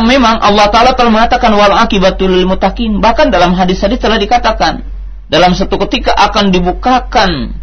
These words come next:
akan digelontorkan dunia ini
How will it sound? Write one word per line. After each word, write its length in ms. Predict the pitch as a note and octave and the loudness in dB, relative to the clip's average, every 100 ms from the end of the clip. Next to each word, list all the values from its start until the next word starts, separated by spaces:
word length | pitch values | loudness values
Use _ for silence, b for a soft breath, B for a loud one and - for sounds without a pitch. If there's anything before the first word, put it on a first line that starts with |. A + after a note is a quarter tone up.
| b b b - | b b b 0
akan 240 | E3+ F3+ F#3+ E3+ | 0 2 2 2
digelontorkan 1200 | C#3 D#3 D#3 D3 F#3+ G3 - G#3+ E3+ A2+ F#2+ - - - - - - - - - _ _ _ _ | 2 2 2 2 2 2 2 2 2 0 -4 -8 -12 -14 -18 -20 -20 -20 -20 -20 _ _ _ _
dunia 320 | D3 G3 B3+ C#4 | 0 2 4 2
ini 320 | D4 D3 | 0 -2